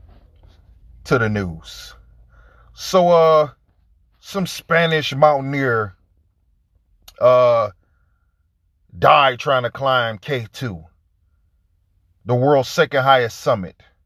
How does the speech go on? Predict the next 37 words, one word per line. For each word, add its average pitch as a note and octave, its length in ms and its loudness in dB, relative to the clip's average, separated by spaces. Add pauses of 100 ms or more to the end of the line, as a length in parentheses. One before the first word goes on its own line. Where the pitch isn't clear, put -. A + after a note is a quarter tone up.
(1080)
So E3 320 2
evidently E3 560 -2
this C#3+ 220 -6
guy, C3+ 440 4
um, A#2+ 680 0 (2000)
you B2 160 -4
know, A#2+ 300 2
uh, A2 440 2
wanted C3 380 -6
to A#2 320 -6 (160)
try C3+ 320 2 (140)
to, B2 240 -2
try C#3+ 200 2
to A#2 80 0
break B2 280 -4
some B2+ 160 -16
type C3+ 200 0
of G#2+ 100 -8
record A#2 360 -6
or G#2 60 -10
something, A2+ 280 -6
be A#2+ 120 -10
one A#2+ 180 -6
of A2+ 120 -6
the G#2+ 120 -6
few A#2 500 -8 (920)
that, B2 240 2
uh, G#2+ 420 0 (260)
tried C3 280 4
to A2+ 60 -8
climb B2 440 -2
this, G#2+ 380 -14
this, A2 300 -14
uh, G2 420 -4
this G2 240 -10
mountain A2 360 -2
range. F#2+ 720 -8